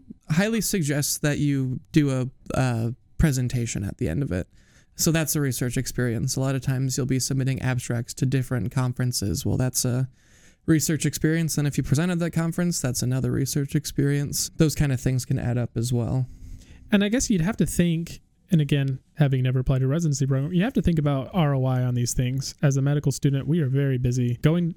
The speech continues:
Speaker 2: going to conferences can be a very meaningful experience. We, we went to a conference. I didn't even present research at it, but it, w-, it was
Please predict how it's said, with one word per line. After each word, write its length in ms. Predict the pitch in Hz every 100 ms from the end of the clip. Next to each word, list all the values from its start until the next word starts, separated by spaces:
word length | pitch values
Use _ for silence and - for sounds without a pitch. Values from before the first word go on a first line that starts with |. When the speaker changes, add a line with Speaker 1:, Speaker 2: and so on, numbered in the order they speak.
| -
Speaker 2:
going 200 | 160 165
to 60 | 151
conferences 520 | 147 147 139 151 139
can 160 | - 135
be 120 | 131
a 40 |
very 200 | 135 143
meaningful 400 | 131 139 135 139
experience. 640 | 123 - 131 135 135 131 151
We, 320 | 127 127 311
we 160 | 147 131
went 160 | 135
to 100 | -
a 40 | 127
conference. 400 | 135 127 127 113
I 80 | 120
didn't 200 | 135 135
even 180 | 135
present 340 | 135 127 127 135 - -
research 320 | 160 139 120
at 100 | 123
it, 100 | -
but 120 | 127
it, 20 | 123
w-, 160 | 131
it 120 | 160 139
was 320 | 127 123